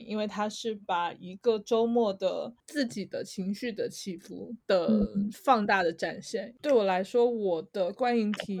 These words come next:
Speaker 1: 验还蛮神奇的，就是我对这部片原来没有太大的期待，但是我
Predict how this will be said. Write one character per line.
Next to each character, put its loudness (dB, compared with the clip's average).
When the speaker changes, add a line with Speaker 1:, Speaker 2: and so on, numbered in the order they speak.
Speaker 1:
验 2
还 -2
蛮 -6
神 -4
奇 -6
的， -6
就 -6
是 -2
我 -2
对 -2
这 -4
部 -8
片 -4
原 -4
来 -6
没 -6
有 -6
太 -6
大 0
的 -2
期 -12
待， -4
但 -2
是 -4
我 -4